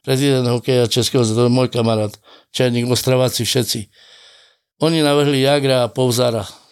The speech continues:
za mojich čas Povzar. Košic, ko-, už nemajú koho. Tam Lukáš, Liba, tak dali Libu. Ja som povedal, a nemám,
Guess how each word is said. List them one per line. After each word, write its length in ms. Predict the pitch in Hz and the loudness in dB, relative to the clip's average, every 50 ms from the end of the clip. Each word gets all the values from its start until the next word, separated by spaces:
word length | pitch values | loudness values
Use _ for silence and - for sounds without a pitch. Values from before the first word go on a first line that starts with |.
| _ - | _ -20
za 200 | - 101 113 113 113 | -14 -6 -2 0 0
mojich 320 | 120 123 120 110 104 - | 2 2 0 0 -2 -2
čas 200 | - 123 113 - | -2 -2 -2 0
Povzar. 440 | - 127 120 113 101 98 107 101 95 90 - - _ _ _ _ _ - | 0 0 0 0 0 0 -2 -4 -4 -6 -12 -20 _ _ _ _ _ -4
Košic, 600 | 135 127 - - 139 120 - - - - _ _ _ _ _ _ | -4 -2 0 0 -2 -2 -2 -4 -6 -8 _ _ _ _ _ _
ko-, 160 | - 139 139 131 | -4 -2 0 0
už 160 | 131 127 131 | 0 0 0
nemajú 400 | 147 143 143 139 131 123 113 98 - - _ _ - - | 0 0 2 0 0 0 -2 -4 -8 -12 _ _ -16 -8
koho. 360 | 120 117 110 110 104 107 - _ _ - | -4 -4 -2 -2 -4 -6 -10 _ _ -12
Tam 320 | 107 98 98 107 104 101 | -10 -6 -2 0 0 2
Lukáš, 400 | 107 131 139 - 131 120 110 107 | 2 0 0 0 0 0 0 2
Liba, 400 | 120 127 117 110 104 98 - - _ _ _ _ _ | 0 0 0 0 -4 -6 -8 -10 _ _ _ _ _
tak 160 | - - 120 | -8 -4 -2
dali 240 | 117 127 123 117 113 | 0 0 0 0 0
Libu. 320 | 113 117 117 107 107 98 - - | 0 0 0 0 -2 -4 -4 -4
Ja 80 | 131 127 | -4 -2
som 160 | - 135 127 | -2 -2 0
povedal, 240 | 139 139 135 127 - | 0 0 0 0 0
a 80 | - 127 | -2 0
nemám, 280 | 131 147 147 139 131 | 0 0 0 0 -2